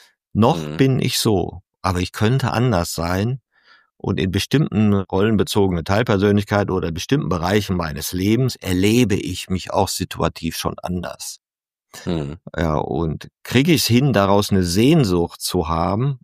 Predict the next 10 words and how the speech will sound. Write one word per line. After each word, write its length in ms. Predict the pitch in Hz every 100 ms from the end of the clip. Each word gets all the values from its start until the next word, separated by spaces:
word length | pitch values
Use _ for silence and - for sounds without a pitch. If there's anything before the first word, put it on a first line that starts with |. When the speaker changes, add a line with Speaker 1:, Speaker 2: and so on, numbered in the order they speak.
| -
Speaker 1:
dass 140 | 95
der 140 | - -
Einzelne 440 | 120 151 - 101
sagt, 220 | 90 101
„Ja, 100 | 104
hätte 160 | 90 107
ich 100 | 113
gerne 240 | 98 90 87
mehr 180 | 95
davon.“ 460 | 80 62 - -